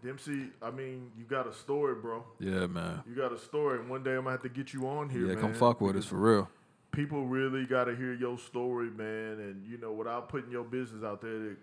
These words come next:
Speaker 1: to, to,
Speaker 2: Yeah,
Speaker 1: to
Speaker 2: man.
Speaker 1: have what you had, to lose it, then gain it, and then the, the flourish to be the man you are, man.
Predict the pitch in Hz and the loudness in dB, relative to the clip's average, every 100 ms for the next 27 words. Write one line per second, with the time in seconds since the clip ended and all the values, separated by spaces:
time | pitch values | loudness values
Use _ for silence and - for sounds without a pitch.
0 | - 113 107 - - 127 110 95 - _ | -14 -10 -10 -10 -10 -10 -10 -16 -20 _
1 | _ _ _ _ _ - 90 90 131 123 | _ _ _ _ _ -12 -6 -2 -2 -6
2 | - - - 135 156 147 143 135 135 135 | -12 -20 -10 2 2 2 -4 -6 -2 2
3 | 131 131 127 - 127 113 135 131 131 - | 2 2 -2 -8 -14 -8 -8 -6 -10 -10
4 | 120 113 127 131 127 123 - _ _ _ | -12 -6 -4 -4 -6 -10 -14 _ _ _
5 | - 113 117 117 110 113 104 117 104 - | -16 -10 -8 -10 -10 -10 -10 -12 -14 -6
6 | 135 135 131 127 120 131 127 120 123 127 | -2 0 -2 -4 -4 -2 -2 -2 -2 -2
7 | 123 120 120 117 113 113 117 | 0 0 0 -2 -4 -6 -8